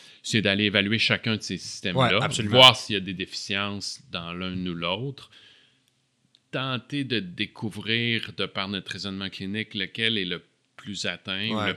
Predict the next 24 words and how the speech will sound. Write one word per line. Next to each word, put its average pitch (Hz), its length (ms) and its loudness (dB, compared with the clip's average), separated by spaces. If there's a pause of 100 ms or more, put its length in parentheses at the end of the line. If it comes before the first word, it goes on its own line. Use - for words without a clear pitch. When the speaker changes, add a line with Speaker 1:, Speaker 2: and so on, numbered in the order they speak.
Speaker 2:
Qu'est-ce 139 200 4
qui - 60 6
semble 135 220 6
Speaker 1:
qu'est-ce 110 160 -2
qui 110 120 -10
Speaker 2:
driver 123 760 4
les 117 180 4
Speaker 1:
Exactement, 110 400 4
Speaker 2:
symptômes 107 100 6
Speaker 1:
c'est 107 60 8
ça, 101 60 10 (400)
Speaker 2:
prioritairement ? 98 240 0
Speaker 1:
c'est 98 100 -4
Speaker 2:
Ouais. 95 60 0
Speaker 1:
ça. 110 260 8
Puis - 160 -6
là, 98 200 10 (260)
intervenir 101 840 4
prioritairement 95 680 -2
sur 90 240 -2
lui, 113 180 2
puis 107 260 -10
après 87 380 -10
ça, 107 280 4